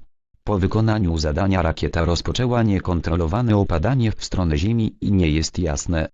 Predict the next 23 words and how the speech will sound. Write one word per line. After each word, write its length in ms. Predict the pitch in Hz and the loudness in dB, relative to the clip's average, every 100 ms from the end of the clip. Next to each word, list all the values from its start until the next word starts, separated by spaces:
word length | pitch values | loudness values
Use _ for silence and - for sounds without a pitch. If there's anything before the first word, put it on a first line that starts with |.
| _ | _
gdzie 260 | 71 73 76 | -2 0 0
wyląduje. 640 | 85 87 82 92 76 60 - - _ _ - | 0 0 0 0 -2 -4 -8 -20 _ _ -10
To 120 | - | -4
już 200 | 117 107 | -2 -2
trzeci 380 | - - 104 85 | -2 -2 -2 -2
raz, 280 | 82 82 - - - | -2 -4 -6 -12 -8
gdy 180 | 87 80 | -4 -4
Chiny 340 | - 127 117 | -2 0 0
zostają 500 | 98 101 - 117 90 | 0 -2 -2 0 0
oskarżone 680 | 85 - 80 73 87 117 110 | -2 -2 -2 -2 0 2 2
o 100 | 82 | 2
niewłaściwe 600 | 78 73 87 87 - 110 | 0 0 -2 -2 -2 -4
postępowanie 800 | 90 85 - 85 78 80 110 82 | -2 -4 -2 -2 0 0 0 0
z 80 | 69 | -2
kosmicznymi 800 | - 90 - 82 - 113 117 87 | -2 -4 -2 -4 -2 -2 0 0
śmieciami. 720 | - 78 69 69 64 62 60 - _ _ _ _ _ _ _ _ - | -2 -4 -2 -4 -4 -4 -6 -10 _ _ _ _ _ _ _ _ -8
To 160 | - 95 | -2 0
metalowy 540 | 90 82 80 113 117 | 0 0 0 2 0
przedmiot 540 | - 107 85 87 82 92 | -2 -2 -2 0 0 0
o 80 | |
wadze 300 | 82 78 71 | 0 0 -2
dwadzieścia 580 | 76 78 82 147 - 120 | -2 -2 -2 -4 -4 -6
ton. 360 | - 69 58 | -4 -4 -4